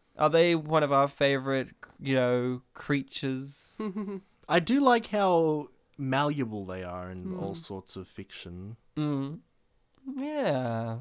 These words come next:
Speaker 1: but, well, they one of your faves? They are one of your faves?
Speaker 3: I reckon so. They, they got, like, you know, cool aesthetics.
Speaker 2: They do.
Speaker 3: And again, like I said, malleable, so there are many different
Speaker 2: Oh,
Speaker 3: examples.
Speaker 2: yeah.
Speaker 3: It's like, oh, imagine if this vampire lived in, like, this universe, like,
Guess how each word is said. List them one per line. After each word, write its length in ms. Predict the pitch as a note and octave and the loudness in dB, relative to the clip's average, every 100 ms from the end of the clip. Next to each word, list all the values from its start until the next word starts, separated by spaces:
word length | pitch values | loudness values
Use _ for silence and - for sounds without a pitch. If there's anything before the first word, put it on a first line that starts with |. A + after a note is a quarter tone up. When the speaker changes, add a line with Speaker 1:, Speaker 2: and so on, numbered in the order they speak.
| D3+ G3+ | -10 -14
Speaker 1:
but, 220 | F3 F3+ E3 | -4 -4 -2
well, 260 | D#3+ D#3+ | 4 6
they 260 | D#3+ D#3 D#3 | 6 4 0
one 220 | D3 E3+ | -2 0
of 60 | E3+ | 0
your 100 | F3 | 0
faves? 500 | G3 A3 - - - | 0 -2 -6 -16 -6
They 140 | F#3+ | -2
are 160 | F#3 G3+ | 0 -2
one 120 | G#3 | -4
of 60 | A3+ | -6
your 80 | |
faves? 280 | G#3+ D4 D#4 - | -6 -8 -8 -4
Speaker 3:
I 140 | E4+ | 0
reckon 340 | G#4 - B2 | 0 0 -2
so. 320 | G2+ - G#2 D3 | -4 -4 -4 -2
They, 160 | G#3 | -2
they 180 | G#3 A3+ | 0 0
got, 280 | A3+ F3+ B2+ | 2 2 2
like, 240 | C3+ A2+ | -2 -2
you 60 | A#2+ | -6
know, 80 | G2+ | -6
cool 300 | - B2+ G#2+ | -6 -6 -4
aesthetics. 640 | - - G#2 C#3+ - - | -6 -4 -6 -6 -10 -10
Speaker 2:
They 120 | D4 | -8
do. 240 | D#4+ F4+ G4 | -10 -10 -6
Speaker 3:
And 140 | C#3 | -2
again, 240 | C#3 D3 B2 | 0 2 2
like 120 | A2+ | 0
I 40 | |
said, 240 | A#2 C3 A2+ | -2 -2 -2
malleable, 460 | A2 A2+ A2+ A2+ | -2 -2 -2 -2
so 120 | A#2+ A#2 | -4 -2
there 120 | A2 | -2
are 60 | |
many 220 | G#2+ A2 A2 | -2 -4 -4
different 280 | A2 - | -8 -8
Speaker 2:
Oh, 60 | G#2+ | -10
Speaker 3:
examples. 600 | G#2 G#2 G#2+ A2+ A#2 A#2 | -6 -6 -6 -6 -6 -6
Speaker 2:
yeah. 60 | A#2 | -10
Speaker 3:
It's 100 | A2 | -6
like, 200 | A#2 A2+ - - _ | -4 -4 -6 -20 _
oh, 160 | D#3+ D#3 | 6 6
imagine 380 | C#3+ D#3+ D3+ D#3 | 8 6 6 0
if 200 | A#2+ G2+ | -2 0
this 320 | D3 - - | 0 0 -2
vampire 600 | D#3 C#3+ B2+ C3+ B2+ B2 | 2 4 4 4 4 4
lived 360 | A#2+ B2+ A#2 A#2 | 2 0 -2 -4
in, 160 | A2+ | -2
like, 300 | A2 A2 G2+ | -2 -4 -4
this 340 | G2 B2+ - - | -2 -2 -2 -2
universe, 600 | B2+ A2 G2+ G2 G2 - | -2 -2 -4 -6 -6 -6
like, 160 | G#2+ | -6